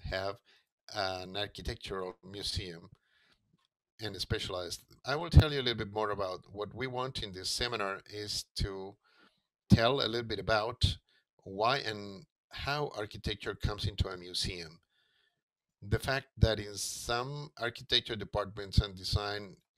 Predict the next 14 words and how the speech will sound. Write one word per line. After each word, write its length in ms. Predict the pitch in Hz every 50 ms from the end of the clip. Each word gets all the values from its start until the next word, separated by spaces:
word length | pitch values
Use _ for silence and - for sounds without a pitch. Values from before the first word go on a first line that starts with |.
| -
come 200 | - 117 110 107
out 340 | 107 107 107 110 110 - -
in 160 | 104 95 92 90
the 80 | 98 92
museums, 720 | 92 90 87 - - 139 131 113 98 98 113 123 - - - _ _ _ _ _ _ _ _ _ _ _ _ _ _ _ _ _ _ _ _ _ _ _ _ _ _ _ _ _ _ _ _ _ _ _ - -
and 260 | 117 117 117 - 101 -
how 600 | - - - 151 156 160 165 175 185 202 226 - _ _ _ _ _ _ _ _ - 107 -
this 320 | - 123 127 - - - -
situation 600 | - - 120 107 - - 107 101 104 101 - 110 98
operates 680 | 98 107 117 120 - - 107 98 92 95 101 - - - - _ _ _ _ _ _ - - - _ _ _ _ _ _ _ _ _ - - - - - - - - - -
for 300 | - 104 101 104 101 98
some 180 | - - 127 123
architecture 560 | 120 117 - - - - 117 - - 120 113
that 200 | 101 98 90